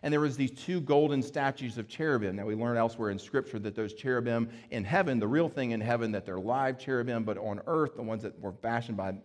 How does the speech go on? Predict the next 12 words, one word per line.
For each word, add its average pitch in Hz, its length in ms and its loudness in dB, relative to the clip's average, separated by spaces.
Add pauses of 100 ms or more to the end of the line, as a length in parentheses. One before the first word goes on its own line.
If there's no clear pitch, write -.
the 95 80 -12
hands 113 280 -4
of 101 80 -2
men 110 360 -2 (360)
were 113 120 2
statues. 107 760 -2
And 110 100 -4
so 131 160 2
God's 143 380 0
presence 156 360 0
would 117 200 -4
come 143 500 2